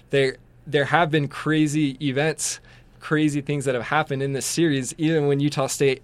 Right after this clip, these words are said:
isn't playing their best football per se. Uh, that twenty fourteen year, B Y U was four and oh, and Taysom Hill was in the Heisman conversation. And obviously, unfortunately, Taysom broke his, uh, his leg that game, but Utah State just absolutely blew 'em out of the water. And so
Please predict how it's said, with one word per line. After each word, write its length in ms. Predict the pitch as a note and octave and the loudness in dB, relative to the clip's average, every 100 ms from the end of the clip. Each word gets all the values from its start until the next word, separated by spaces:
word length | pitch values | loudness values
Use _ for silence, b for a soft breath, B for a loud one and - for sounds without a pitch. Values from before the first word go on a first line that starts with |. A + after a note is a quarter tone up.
| - | -4
isn't 320 | D3 D3 A#2+ - - | 0 0 0 -8 -14
playing 300 | - D3 C3+ | -4 -2 -2
their 80 | B2+ | -2
best 420 | B2+ B2+ - - | 0 -2 -2 -6
football 260 | F3 F#3 B2 | -4 0 -2
per 120 | A#2+ | -2
se. 300 | - A#2 A#2 B B B | -2 -2 -2 B B B
Uh, 140 | C#3 | -2
that 140 | B2 - | -2 -2
twenty 180 | C#3+ | -2
fourteen 400 | C3+ C3 A#2 F3+ | -2 -2 0 0
year, 220 | E3+ B2+ - B B B - - - | 2 0 -4 B B B -20 -18 -4
B 100 | E3 | 2
Y 140 | D3 | 2
U 200 | B2 G3+ | 2 0
was 160 | C3 - | -2 -4
four 240 | - C3+ | 0 0
and 80 | A#2+ | 2
oh, 140 | D#3+ | 0
and 160 | B2+ A2+ | 0 0
Taysom 300 | D#3 C3 A#2+ | -2 -2 -2
Hill 180 | D#3 D3+ | 0 0
was 140 | A#2+ | -2
in 100 | B2 | -4
the 100 | A#2 | -6
Heisman 320 | G#2+ D3+ F3+ | -2 -2 -2
conversation. 580 | C#3 A#2+ A#2 A#2+ A2+ G#2+ B B B | -2 -4 -2 -2 -4 -10 B B B
And 100 | B2+ | 0
obviously, 440 | C3+ C#3 C3 D3 C3+ | 2 2 0 0 -2
unfortunately, 580 | A#2+ C#3 - C3 C3 A#2+ | -2 -4 -4 -8 -8 -6
Taysom 360 | D3+ C3 B2 | -2 -2 -2
broke 180 | B2+ B2 | -2 -2
his, 220 | C3 A#2 | -4 -2
uh, 240 | A#2+ A#2 A#2 | -2 0 -2
his 240 | A#2+ A2 | -4 -2
leg 260 | C3 D3+ - - B B | 0 -2 -4 -20 B B
that 160 | - A#2+ | -8 -2
game, 240 | C3 A2+ | 0 0
but 240 | A2 A#2 - B B B C#3 | 0 -2 -4 B B B -8
Utah 260 | C#3+ C3 | -2 -2
State 260 | - C#3 C3+ | 0 0 -2
just 300 | B2+ - - - b b - | -4 -6 -10 -16 b b -6
absolutely 440 | C3 C3 C3 C3 | -2 -2 -2 -4
blew 180 | B2+ C3 | -2 0
'em 80 | B2 | 0
out 100 | A#2+ | 2
of 40 | |
the 80 | A2+ | 4
water. 280 | A#2+ A#2+ A2+ - | 4 4 0 -6
And 140 | B2 | -6
so 180 | C3 | -6